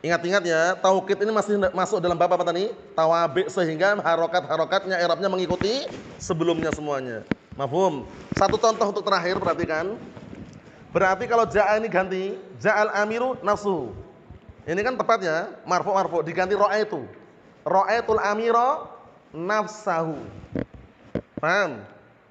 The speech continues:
Ini kan marfu, diganti ra'aitu, ra'aitul amira nafsahu.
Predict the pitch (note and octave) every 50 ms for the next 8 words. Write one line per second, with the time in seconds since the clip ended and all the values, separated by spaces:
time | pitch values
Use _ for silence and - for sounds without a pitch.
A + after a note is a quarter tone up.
0 | _ - E3+ F3 G3 A3 C4 B3+ A3+ F3 D#3 F3+ A#3 A#3 G3 D3 - - - -
1 | - - - D#3+ D3+ F#3 F3+ G3 G3 G3 G3 G3 G3+ G3 G3 F3 E3 F3+ F#3 -
2 | G3+ A3 G#3+ - G#3+ E3+ F#3+ G3+ G#3 G#3+ A3 A3 A3+ A#3+ B3+ D4+ - - - -
3 | - - D#3 E3+ G3+ G#3 G3 - - - G3+ F3+ E3 D#3 D3 B2+